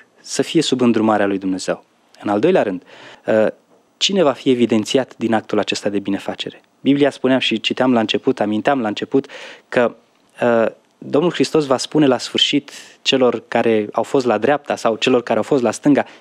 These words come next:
„Mie mi le-ați făcut” sau „Mie nu mi le-ați făcut”. Adică destinatarul actului de binefacere trebuie să fie întotdeauna Dumnezeu. Și atunci când, uh, când facem bine unei persoane, când ajutăm o persoană, uh, și om-, omul acela se bucură,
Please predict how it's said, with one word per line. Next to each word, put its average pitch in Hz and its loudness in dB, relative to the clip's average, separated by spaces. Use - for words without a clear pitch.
„Mie 160 4
mi 143 4
le-ați 127 2
făcut” - -2
sau 135 2
„Mie 147 4
nu 156 4
mi 143 4
le-ați 104 0
făcut”. - -6
Adică 123 0
destinatarul 127 0
actului 127 0
de 107 2
binefacere 107 -2
trebuie 117 -2
să - -6
fie 110 -4
întotdeauna 104 -2
Dumnezeu. 98 -6
Și 117 0
atunci - 0
când, 165 2
uh, 127 4
când 120 -2
facem 143 0
bine 127 2
unei 131 0
persoane, 107 -2
când 113 -2
ajutăm 165 0
o 127 0
persoană, 165 -2
uh, 139 2
și - 0
om-, 147 2
omul 175 2
acela 147 0
se - -2
bucură, 123 0